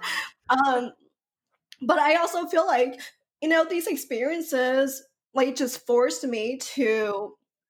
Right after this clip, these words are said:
embrace my Hmongness in some ways, right? Because I'm like, "Yeah, I'm Asian American, but,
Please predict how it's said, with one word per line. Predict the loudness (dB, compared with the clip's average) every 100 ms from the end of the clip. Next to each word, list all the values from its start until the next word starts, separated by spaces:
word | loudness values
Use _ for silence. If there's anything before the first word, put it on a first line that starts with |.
| _ _ _ _ _ _
embrace | -2 0 0 0
my | 0 0
Hmongness | 2 0 0 2 2 2 -2
in | -6
some | -4 -4 -2
ways, | -4 -2
right? | -2 0
Because | 0
I'm | 2
like, | 0 0
"Yeah, | 0 2
I'm | 2 2
Asian | 0 -2
American, | -4 0 0 0 -4 -4
but, | -2 0 0